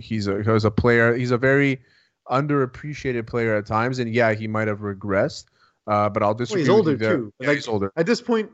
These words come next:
Speaker 2: at this point, you know what you're getting, and, and I think what the Lakers just need is, is a spot-up shooter, which Chris Paul is at this point in his career.
Speaker 1: Yeah.
Speaker 2: Um, Alex,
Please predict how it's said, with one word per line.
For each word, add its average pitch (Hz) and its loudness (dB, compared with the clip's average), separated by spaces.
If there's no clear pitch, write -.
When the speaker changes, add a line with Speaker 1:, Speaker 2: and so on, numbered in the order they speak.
Speaker 2:
at 175 -6
this 190 2
point, 196 -6
you 175 -4
know 165 0
what 151 -2
you're 139 -2
getting, 139 2
and, 139 -4
and 135 -6
I 135 -2
think 143 -6
what 135 -10
the 135 -6
Lakers 131 -2
just 120 -4
need 135 2
is, 117 -2
is 131 2
a - -2
spot-up 131 2
shooter, 135 0
which 123 -2
Chris 143 0
Paul 143 4
is 156 4
at 127 -2
this 131 -2
point 131 -8
in 123 -10
his 113 -12
career. 139 0
Speaker 1:
Yeah. 107 6
Speaker 2:
Um, 156 2
Alex, 175 -2